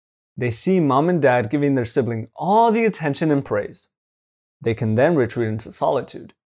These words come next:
either with a sense of emptiness and sorrow, or build up envy. In my dream, I sensed this coming. So instead of brushing off my intuition, I decided to be proactive about it instead of worrying about it later on down the road. And so,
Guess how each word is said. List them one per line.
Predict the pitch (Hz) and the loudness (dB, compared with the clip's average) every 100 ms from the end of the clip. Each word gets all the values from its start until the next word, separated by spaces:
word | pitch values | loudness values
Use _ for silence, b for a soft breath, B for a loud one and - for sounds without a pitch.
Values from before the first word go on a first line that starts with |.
| _ _ _ | _ _ _
either | - 127 123 | -2 0 2
with | 117 | 2
a | 113 | 0
sense | - 139 | 0 -2
of | 117 - 151 | -4 -6 -4
emptiness | 170 175 156 139 | -2 0 0 -2
and | 117 | -4
sorrow, | 113 170 220 247 233 - _ _ _ _ _ _ _ | 0 0 2 0 -2 -8 _ _ _ _ _ _ _
or | - 117 | -4 -4
build | 92 123 156 | 2 2 4
up | 156 123 | 2 2
envy. | 104 95 123 _ _ _ _ _ _ _ _ _ - | -2 -4 -12 _ _ _ _ _ _ _ _ _ -10
In | 110 | 0
my | 120 196 | 2 4
dream, | 139 120 113 - | 2 0 -2 -4
I | - | -4
sensed | 196 - 220 | -2 -2 -2
this | 214 190 | -2 -4
coming. | - 214 104 - _ _ _ _ _ _ | -2 -2 -2 -8 _ _ _ _ _ _
So | - 147 | -6 -2
instead | 135 131 190 | 0 4 4
of | 165 120 | 4 0
brushing | - 139 165 180 | 2 2 4 2
off | 175 | 4
my | 170 | 0
intuition, | 170 170 170 180 175 | -2 0 0 2 -2
I | 170 123 | -2 -2
decided | 120 - 139 139 | -2 2 4 6
to | 127 | 4
be | 120 117 | 2 -2
proactive | - 143 180 185 113 | 2 4 4 2 -2
about | 104 110 110 | -2 0 0
it | 110 | -2
instead | - 110 - 113 | -4 -4 -2 -2
of | 98 | 0
worrying | 120 143 143 | 0 2 2
about | 107 104 | 0 0
it | 104 | -2
later | 107 104 | -2 -2
on | 101 101 | -4 -4
down | 98 95 | -4 -6
the | 87 | 0
road. | 117 127 92 - _ _ | 4 4 2 -10 _ _
And | - 113 | -6 -6
so, | 110 113 110 139 | -4 2 2 2